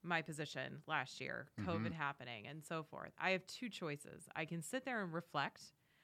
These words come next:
Speaker 1: on what I've been through and be angry and sad and all those emotions that
Speaker 2: Yeah.
Speaker 1: actually tear me down, or I can take a look and say, "You know what? I'm in a pretty amazing place right now,
Speaker 2: Mm-hmm.
Speaker 1: emotionally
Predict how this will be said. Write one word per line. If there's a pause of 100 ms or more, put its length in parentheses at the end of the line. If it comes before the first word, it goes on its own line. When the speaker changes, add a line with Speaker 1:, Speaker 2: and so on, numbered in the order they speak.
(300)
Speaker 1:
on
what
I've
been
through
and
be
angry
and
sad
and
all
those
emotions
that
Speaker 2:
Yeah.
Speaker 1:
actually
tear
me
down, (420)
or
I
can
take
a
look
and
say,
"You
know
what? (800)
I'm
in
a
pretty
amazing
place
right
now, (200)
Speaker 2:
Mm-hmm.
Speaker 1:
emotionally